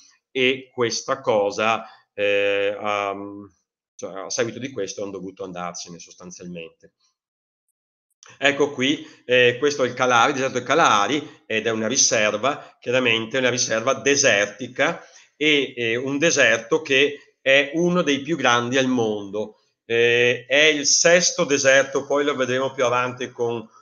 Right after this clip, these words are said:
una, una scheda, è il sesto deserto più grande al mondo, misura un milione di chilometri quadrati, circa tre volte l'Italia,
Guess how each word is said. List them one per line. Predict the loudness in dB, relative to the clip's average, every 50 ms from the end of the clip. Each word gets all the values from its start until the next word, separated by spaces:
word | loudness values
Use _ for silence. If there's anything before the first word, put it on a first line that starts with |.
| _ _ _
una, | -16 -10 -6 -4 -2 -2 -2 -2
una | -2 -4 -4 -4
scheda, | -6 -6 -2 2 2 2 4 2 0 -2 -4 -8 -20 _ _ _
è | 0 4 4 4 4
il | 4 2 -2
sesto | 0 0 0 0 0 -2 -4
deserto | -4 -2 -2 -2 -2 -2 -2 -6 -6
più | -4 -4 -2
grande | 2 2 2 2 2 0 0
al | 0 0
mondo, | 0 0 0 0 -2 -4 -6 -6
misura | -6 -6 -6 -4 -2 -2
un | -2 -2 -4 -10 -18 _ _ _ _
milione | -14 -10 -8 -6 -4 -2 0 0 0 0
di | -2 -6 -6
chilometri | -6 -4 -4 -4 -4 -8 -10 -8
quadrati, | -6 -2 0 0 0 -2 -4 -10 -14
circa | -14 -14 -16
tre | _ _ -4 0
volte | 0 2 0 0 -2 -6 -8
l'Italia, | -8 -10 -6 -2 -2 0 0 -2 -4 -4 -6 -6 -6